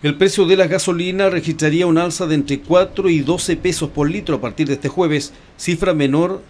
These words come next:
a los entre nueve y diecisiete pesos que habían previsto analistas privados, según informaron fuentes del sector. Tal como todos los miércoles,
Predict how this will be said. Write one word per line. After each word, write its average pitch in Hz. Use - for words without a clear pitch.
a 120
los 123
entre 139
nueve 160
y -
diecisiete 139
pesos 160
que 139
habían 135
previsto 135
analistas 127
privados, 151
según 160
informaron 147
fuentes 143
del 123
sector. 110
Tal 196
como 175
todos 190
los 151
miércoles, 139